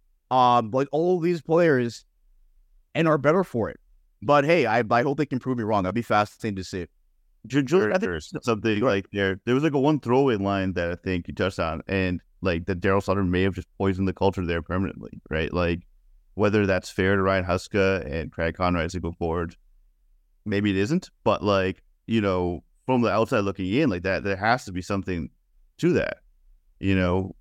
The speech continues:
Speaker 2: like, a team that talented, you know, underperforming for nebulous reasons, I think there has to be something accounted for,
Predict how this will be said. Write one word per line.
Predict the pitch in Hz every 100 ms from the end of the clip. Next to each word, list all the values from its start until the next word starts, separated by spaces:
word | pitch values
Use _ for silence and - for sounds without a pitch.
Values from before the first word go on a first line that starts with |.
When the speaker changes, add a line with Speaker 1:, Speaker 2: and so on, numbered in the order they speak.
| _ -
Speaker 2:
like, | 101 90 -
a | 92
team | - 120
that | 110 90
talented, | - 104 110 95 90 - _ _
you | - 101
know, | 92
underperforming | 98 95 95 98 98 92
for | 90
nebulous | 90 95 101 98 -
reasons, | 98 120 95 98
I | 98
think | 107
there | 101
has | 98 101
to | 92
be |
something | 90 101 90
accounted | - 92 95 87
for, | - 85 87